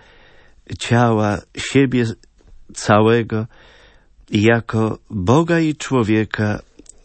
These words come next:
y, jako ofiarę przebłagalną za, y, grzechy całego świata. Dlatego też właśnie, y, to miejsce Golgoty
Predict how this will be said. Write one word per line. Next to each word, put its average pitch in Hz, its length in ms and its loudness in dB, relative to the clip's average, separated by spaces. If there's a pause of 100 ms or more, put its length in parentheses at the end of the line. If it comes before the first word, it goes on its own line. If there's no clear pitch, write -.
(120)
y, 113 220 -4
jako 117 400 0
ofiarę 143 520 -2
przebłagalną 110 880 -2 (640)
za, 107 440 0 (340)
y, 107 200 -2
grzechy 101 640 0 (200)
całego 95 680 -2 (140)
świata. - 600 -2 (840)
Dlatego 117 680 2
też - 320 -6 (160)
właśnie, 104 720 0 (440)
y, 101 420 -2 (320)
to 113 160 4
miejsce 135 540 0
Golgoty 117 840 -2